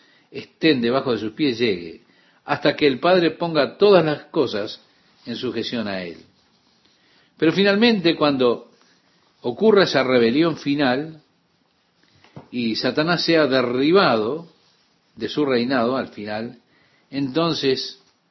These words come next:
Jesús llevará esa victoria al Padre y le presentará este mundo perfeccionado a través de la gracia,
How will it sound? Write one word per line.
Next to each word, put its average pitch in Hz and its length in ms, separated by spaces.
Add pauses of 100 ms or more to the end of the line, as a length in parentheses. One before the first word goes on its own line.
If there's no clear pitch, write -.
(400)
Jesús 156 640 (920)
llevará 131 540
esa 110 180
victoria 113 380
al 104 100
Padre 131 400
y 123 100
le 120 120
presentará 135 880 (720)
este 143 320
mundo 151 640 (280)
perfeccionado 143 920
a 113 60
través 127 280
de 117 80
la 113 120
gracia, 113 640